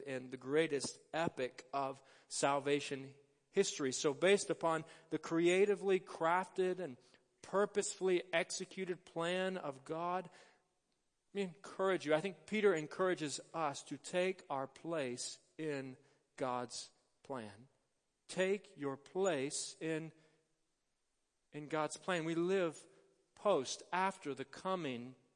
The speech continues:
and the dying and the rising of Jesus Christ, the Son of God and Savior of the world. We know what it's like. We feel what it's like to be reconciled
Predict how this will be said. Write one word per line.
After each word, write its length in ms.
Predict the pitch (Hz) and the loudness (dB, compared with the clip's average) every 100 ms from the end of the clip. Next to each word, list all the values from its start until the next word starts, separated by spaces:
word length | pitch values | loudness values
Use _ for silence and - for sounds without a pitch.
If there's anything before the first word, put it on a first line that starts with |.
| _ _ _ _ _ - | _ _ _ _ _ -14
and 100 | 127 | -10
the 60 | 135 | -6
dying 720 | 143 170 175 - 143 120 127 | -2 -2 -2 -4 -6 -8 -8
and 240 | 143 143 | -8 -6
the 80 | 147 | -4
rising 720 | 143 147 156 175 180 147 135 135 | 0 2 2 0 -2 -4 -8 -10
of 100 | 135 - - - | -12 -18 -20 -10
Jesus 520 | 151 180 202 160 143 | -2 0 2 0 -4
Christ, 420 | - 170 175 165 | 0 2 4 0
the 60 | 156 | -2
Son 480 | - - 170 180 170 | -2 0 0 -2 -4
of 200 | 151 135 | -8 -4
God 380 | 151 151 143 135 | 0 2 0 -2
and 160 | 139 135 - - _ | -8 -10 -18 -20 _
Savior 680 | - - 185 190 175 151 151 | -4 0 4 4 2 0 0
of 300 | 151 156 156 | 2 -2 -2
the 80 | 147 | -2
world. 260 | 151 180 | 4 4
We 140 | 156 180 | 4 0
know 460 | 175 185 202 185 | 0 2 4 4
what 260 | 143 156 156 | 4 2 2
it's 180 | 156 156 | 0 0
like. 300 | 185 190 180 | 4 4 4
We 80 | 180 | -2
feel 420 | - 196 220 196 | -4 0 4 4
what 140 | 160 | 4
it's 160 | 165 165 | 2 2
like 260 | 185 196 | 4 4
to 80 | - | 0
be 140 | 165 160 | -2 0
reconciled 1040 | 156 175 196 220 208 180 180 175 170 | 0 0 -2 -4 -6 -4 0 2 0